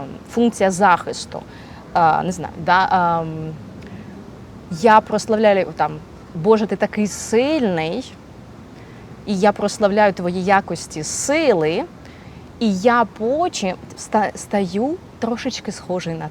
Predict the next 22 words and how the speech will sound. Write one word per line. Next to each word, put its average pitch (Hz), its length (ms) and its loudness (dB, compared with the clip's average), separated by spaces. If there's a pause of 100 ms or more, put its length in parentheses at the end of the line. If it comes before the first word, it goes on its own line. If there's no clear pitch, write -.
тебе, 190 380 -2 (240)
і 180 120 -4
в 180 40 -2
мене 214 280 0
є 185 200 -2
така, 175 360 -2 (580)
а, 180 100 -6 (400)
якість 202 600 -2
сили, 190 560 0 (140)
і 175 80 -4
мені, 175 420 -4 (140)
ти 240 140 2
безстрашний, 214 1000 -2 (400)
і 233 120 -4
я 202 320 4 (160)
стаю 156 380 -4
безстрашним». - 840 -6
Тобто 208 340 -2
в 165 240 -6
мантрі 190 680 -2
суть - 540 -4 (380)
прославляння. 226 1400 0